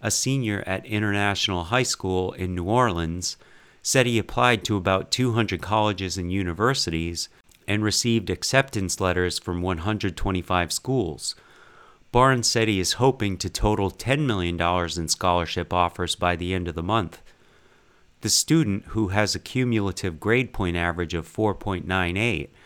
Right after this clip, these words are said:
said he plans to pursue a dual undergraduate degree in computer science and criminal justice.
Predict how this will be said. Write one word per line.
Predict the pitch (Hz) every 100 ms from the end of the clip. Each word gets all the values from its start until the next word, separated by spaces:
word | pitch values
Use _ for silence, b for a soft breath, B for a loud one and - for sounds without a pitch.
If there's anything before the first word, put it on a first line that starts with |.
| b b b b
said | - 123 120
he | 107
plans | - 123 127 120
to | -
pursue | 98 104 95 - 131 113 -
a | 92
dual | 82 110 117 120
undergraduate | 104 104 98 107 110 104 95 85
degree | 87 82 123 110 95 92 -
in | 113 104
computer | 101 92 - 135 101
science | - 95 90 92 80 -
and | - 87
criminal | - 107 101 87 82
justice. | 107 113 - 69 - -